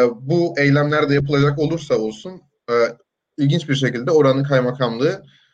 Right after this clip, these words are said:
e, oradaki sağlık sorunlarını bahane ederek toplu yürüyüşleri yasaklıyor. E, Türkiye'nin diğer yerlerindeki toplu eylemlerde herhangi bir şey olmamasına rağmen biz nerede eylem yapacak olursak olalım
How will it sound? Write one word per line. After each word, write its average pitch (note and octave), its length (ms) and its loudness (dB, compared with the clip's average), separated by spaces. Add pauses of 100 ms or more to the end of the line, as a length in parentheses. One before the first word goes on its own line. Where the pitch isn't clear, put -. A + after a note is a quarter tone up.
(280)
e, A2+ 140 4
oradaki C#3+ 680 2
sağlık D3 320 0
sorunlarını B2 460 0
bahane C3 240 0
ederek A#2 340 0
toplu C#3+ 260 -2
yürüyüşleri A#2+ 400 -4
yasaklıyor. C3+ 600 -2
E, G2+ 360 -6
Türkiye'nin A#2+ 400 -8
diğer A#2+ 200 4
yerlerindeki A2 680 2 (140)
toplu A2+ 280 -2
eylemlerde G#2 520 0
herhangi G#2+ 340 -2
bir G#2 60 -12
şey A2+ 160 -4
olmamasına G#2+ 460 -2
rağmen G#2 300 -4 (560)
biz B2 60 -4
nerede C#3+ 240 6
eylem B2+ 200 6
yapacak A#2 360 -2
olursak A2+ 320 -4
olalım A#2 320 0